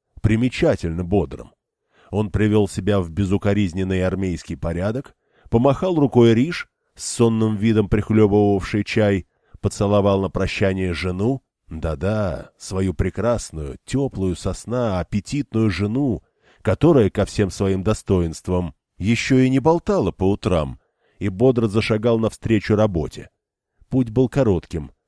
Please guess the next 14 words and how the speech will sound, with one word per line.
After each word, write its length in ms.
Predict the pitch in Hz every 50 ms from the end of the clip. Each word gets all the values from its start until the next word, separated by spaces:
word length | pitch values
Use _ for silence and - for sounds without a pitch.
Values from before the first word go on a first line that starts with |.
| _ -
шагов 400 | - - 180 170 180 175 160 143
двадцать 460 | 117 110 110 98 - - - 78 -
по 100 | - 92
коридору 560 | - 98 90 95 95 90 120 127 127 113 104
до 120 | 92 98
корабельного 680 | - - 101 98 101 95 104 117 113 113 107 104 98 107
офиса 480 | - - 113 101 - 107 101 - 127 120
Десплина, 640 | 101 98 80 71 - - - 69 69 62 57 - _ _ _ _ _ _ _ -
смежного 580 | - - - 147 165 165 143 117 131 131 127 123
с 100 | - -
небольшой 440 | 120 113 123 123 - - 151 143
тактической 640 | 123 - 123 - - - 131 - - 113 - - -
рубкой 360 | 127 123 117 - - 117 113
корабля. 560 | - - 110 107 117 110 92 78 69 64 -